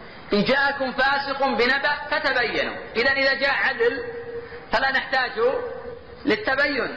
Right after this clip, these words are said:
فهذا دليل على الإيمان بخبر، آه، الآحاد.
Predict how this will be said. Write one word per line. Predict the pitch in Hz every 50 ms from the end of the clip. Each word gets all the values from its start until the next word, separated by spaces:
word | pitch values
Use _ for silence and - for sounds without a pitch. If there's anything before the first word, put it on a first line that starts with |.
| - - -
فهذا | 196 226 247 240
دليل | 226 240 247 269 262 247
على | 190 226 240 240
الإيمان | 226 226 240 233 254 254 247 233 - 220
بخبر، | 208 214 226 247 240 226 220 - - - - - - - - - - - - - - -
آه، | 180 175 185 202 - 202
الآحاد. | 247 - 254 247 - - 254 247 175